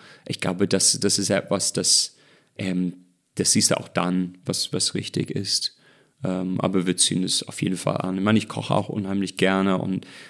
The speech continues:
würde das auch irgendwie größtenteils, äh, übernehmen. Vor allem in der, in der Wochenbettzeit. Dann ist es wirklich, ich bin so, äh, voll in, äh, voll darauf vorbereitet, so einfach in Butler, Butler-Rolle zu sein. Ich heiße auch mit zweiter Vorname James, von daher, es liegt nicht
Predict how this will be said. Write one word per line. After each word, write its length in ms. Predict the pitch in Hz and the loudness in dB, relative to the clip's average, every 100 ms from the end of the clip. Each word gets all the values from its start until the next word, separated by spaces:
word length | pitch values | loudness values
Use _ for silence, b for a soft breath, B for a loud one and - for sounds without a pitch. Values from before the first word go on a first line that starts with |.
| B | B
würde 180 | 92 90 | -2 2
das 240 | 87 101 | 2 2
auch 100 | 101 | 0
irgendwie 200 | 92 95 | 2 0
größtenteils, 840 | 90 92 - 98 - 104 - - b b b b - | 0 -4 -2 -4 -2 0 0 -2 b b b b -6
äh, 300 | 101 92 92 | -4 -2 -4
übernehmen. 580 | - 101 92 92 95 95 | -2 -2 0 0 0 0
Vor 140 | - | 4
allem 100 | 120 | 8
in 80 | 104 | 8
der, 200 | 95 87 | 8 6
in 80 | 92 | 4
der 100 | 92 | 4
Wochenbettzeit. 720 | 95 - 92 - - - - | 2 2 0 0 0 0 0
Dann 120 | - | 0
ist 120 | 92 - | -2 0
es 80 | |
wirklich, 280 | 90 90 95 | 0 0 0
ich 60 | - | 2
bin 160 | 101 | 2
so, 360 | 95 98 92 90 B B B - | 4 4 4 0 B B B -8
äh, 220 | - - | -6 0
voll 160 | - 90 | 6 8
in, 580 | 202 190 - - - - | 8 6 4 -2 -2 -2
äh, 100 | - | 4
voll 160 | 117 | 6
darauf 240 | 107 98 - | 8 6 8
vorbereitet, 560 | 113 101 95 95 101 | 8 8 8 6 4
so 120 | 95 95 | 4 4
einfach 240 | 87 95 | 4 2
in 240 | 95 90 | 2 4
Butler, 500 | 98 - 90 92 90 - B B 95 113 | 4 4 6 6 6 -4 B B 4 4
Butler-Rolle 720 | 120 107 98 85 95 101 95 | 8 8 8 8 8 6 6
zu 120 | 95 | 2
sein. 280 | 95 95 92 | 4 6 6
Ich 140 | 92 113 | 6 4
heiße 200 | 95 95 | 4 4
auch 60 | |
mit 220 | 95 90 | 2 0
zweiter 300 | - 101 95 | 2 4 4
Vorname 440 | 90 98 92 90 90 | 4 2 4 4 4
James, 400 | - 90 92 92 | 4 4 4 0
von 180 | - 87 | 0 2
daher, 300 | 92 90 90 | 4 4 2
es 140 | 90 | 2
liegt 140 | 92 - | 0 0
nicht 240 | 90 - | -2 -2